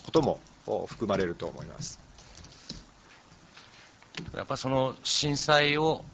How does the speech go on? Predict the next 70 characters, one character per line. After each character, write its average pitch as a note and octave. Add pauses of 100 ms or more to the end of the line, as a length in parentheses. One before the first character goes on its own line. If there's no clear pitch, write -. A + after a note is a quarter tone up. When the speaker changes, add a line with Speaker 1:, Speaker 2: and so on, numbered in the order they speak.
Speaker 2:
あ G#2
の、 F2+
経 F#2+
験 F2 (100)
し -
て G#2+
で D#2+
す -
ね、 -
あ E2
と、 F#2+ (100)
あ G2+
の、 A#2 (800)
ま B2
あ、 A#2
県 D3
で G2
要 G2
望 F2
し -
て G2
き -
た D#2+ (140)
用 F#2
地 -
特 A2+
例 D#2+
と -
か、 D2
そ -
う -
い G2
っ -
た G#2
そ -
の G#2+ (300)
法 B2+
に A#2+
関 A2+
わ C3+
る C3+
よ B2
う -
な A2
も G#2
の A#2
も、 B2+ (540)
そ C3
う -
い A2+
う A2
ア A#2
ク -
シ -
ョ A#2+
ン G#2
も F2+
含 F2+
め F#2
て F#2+
と D#2+
い D2
う C#2
こ D#2+
と E2+
に D2
な C2+
り C2+
そ -
う E2